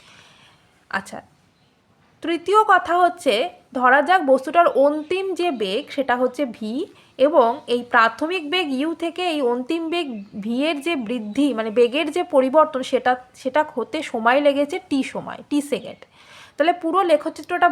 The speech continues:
বোঝা গেল এবং এখানে আমি কিছু নামকরণ করেছি এ, বি, সি, ডি এবং ও, যাতে আমরা যখন আমরা এখানে সলভ করব, আহ, সেটা করতে যা-, যে-, যাতে সুবিধা হয় সেই কারণেই আমরা এখানে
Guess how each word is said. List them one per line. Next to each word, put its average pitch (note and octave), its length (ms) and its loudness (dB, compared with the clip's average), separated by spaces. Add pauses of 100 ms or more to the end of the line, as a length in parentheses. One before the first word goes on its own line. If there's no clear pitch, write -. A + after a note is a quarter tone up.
বোঝা C#4+ 260 2
গেল D4+ 120 2 (120)
এবং E4+ 120 0 (120)
এখানে D4 220 -4 (100)
আমি D4 140 -4 (400)
কিছু D4+ 180 -4 (120)
নামকরণ C4 500 4
করেছি D4+ 260 0 (280)
এ, - 20 0 (220)
বি, C4 160 -2 (420)
সি, C#4 140 -2 (160)
ডি C4+ 100 0 (180)
এবং C#4 140 0 (220)
ও, - 20 8 (540)
যাতে A#3+ 220 4 (100)
আমরা B3+ 200 2 (500)
যখন A3+ 300 0
আমরা C4 220 -2
এখানে B3+ 220 -4 (160)
সলভ A3+ 260 2 (120)
করব, A3+ 200 2 (100)
আহ, - 680 0 (100)
সেটা C4 200 0 (100)
করতে C4 300 0
যা-, A#3 240 0
যে-, A#3+ 140 -10 (100)
যাতে A#3 200 -2 (100)
সুবিধা C4+ 400 2
হয় B3 200 -2
সেই A3+ 240 -4
কারণেই A3 400 -4
আমরা G#3+ 240 -6
এখানে A3+ 240 -6